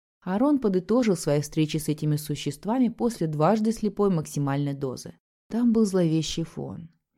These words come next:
Что-то связанное с инопланетянами-насекомыми. Это не очень приятно, правда?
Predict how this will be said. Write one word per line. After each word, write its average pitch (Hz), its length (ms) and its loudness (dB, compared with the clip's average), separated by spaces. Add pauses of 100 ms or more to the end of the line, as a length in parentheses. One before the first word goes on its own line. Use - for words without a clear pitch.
(420)
Что-то - 380 -4
связанное 196 640 0
с 175 120 -8
инопланетянами-насекомыми. 175 1700 0 (600)
Это 196 240 -4
не 196 180 4
очень 220 380 0
приятно, 131 540 -2
правда? 180 460 -6